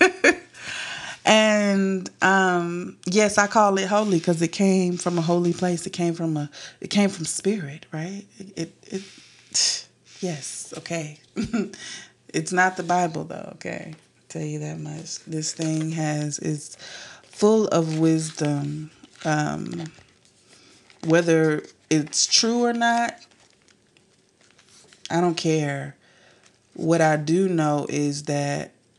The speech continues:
as long as the stories convey what,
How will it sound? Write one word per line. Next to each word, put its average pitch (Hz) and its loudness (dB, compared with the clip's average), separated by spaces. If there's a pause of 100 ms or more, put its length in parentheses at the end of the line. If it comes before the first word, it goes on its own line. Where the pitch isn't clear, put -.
(920)
as 151 0
long 170 2
as 156 -2
the 143 -4
stories 190 0
convey 165 0 (680)
what, - 2